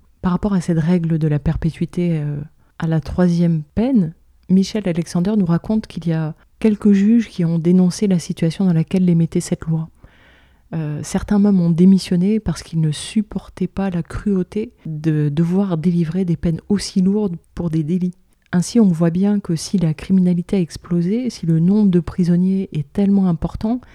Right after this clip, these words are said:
c'est le résultat direct de ces politiques. Mais que les peines soient courtes ou longues, ça importe peu. L'objectif de ce système,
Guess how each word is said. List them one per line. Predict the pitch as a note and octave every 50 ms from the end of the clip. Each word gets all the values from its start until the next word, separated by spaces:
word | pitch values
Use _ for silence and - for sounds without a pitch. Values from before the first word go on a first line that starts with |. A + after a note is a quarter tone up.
| - - - - - _
c'est | - - - - F3
le | D#3+ D#3+
résultat | D#3 D3 D#3+ D3+ D#3 D3+ - - G#3 G#3+
direct | F#3 D#3 D3+ D#3 D3+ C#3+ E3+ F#3+ G3 - -
de | D3+ D#3
ces | D3+ - - F#3
politiques. | - - - F#3+ F3 F3+ E3+ - - F3+ - _ - - - _ -
Mais | F3+ F3
que | - - A#3+
les | A#3 A#3 A3+
peines | - A#3 A#3 A3+ G#3+
soient | - - G#3 F#3+
courtes | - - - A3 G#3+ - - - - -
ou | F#3 F3+
longues, | F3+ G#3+ B3 C4+ A3+ E3+ E3 - _ _ _ _ _ _
ça | - - - F3+
importe | F3 E3 - G#3 G3+ - - G#3 G3+
peu. | - - G#3 G3+ G3 - - _ _ _ _ -
L'objectif | F3 F3 F3 G#3+ A#3 G#3+ G3 F#3+ G3+ G#3+ G3+ - - - G3+ G3 - - - -
de | - D#3+ D#3+
ce | D3 - - A#3
système, | A3+ - - G#3+ G3 - - - G3 F#3+ G#3 A3 A3+